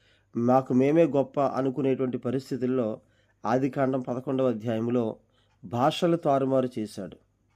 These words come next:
అలాగే మాట వినకపోవడం వల్ల ఆదికాండం పంతొమ్మిదవ అధ్యాయంలో సొదొమ నాశనాన్ని గురించి మనం అక్కడ చూస్తాం. కాబట్టి దేవుని యందు భయభక్తులు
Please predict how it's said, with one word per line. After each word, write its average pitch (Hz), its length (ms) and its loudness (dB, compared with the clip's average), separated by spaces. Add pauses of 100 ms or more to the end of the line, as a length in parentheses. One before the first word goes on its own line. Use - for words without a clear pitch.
(320)
అలాగే 147 220 0
మాట 135 340 0
వినకపోవడం 143 680 -2
వల్ల 123 320 0 (680)
ఆదికాండం 151 500 2 (100)
పంతొమ్మిదవ 165 440 4
అధ్యాయంలో 135 760 2 (420)
సొదొమ 160 520 6
నాశనాన్ని 139 720 2
గురించి 117 560 -4 (420)
మనం 123 280 -2
అక్కడ 120 240 -8 (140)
చూస్తాం. 104 340 -10 (480)
కాబట్టి 160 460 -6 (400)
దేవుని 147 400 6
యందు 170 260 4
భయభక్తులు 143 760 0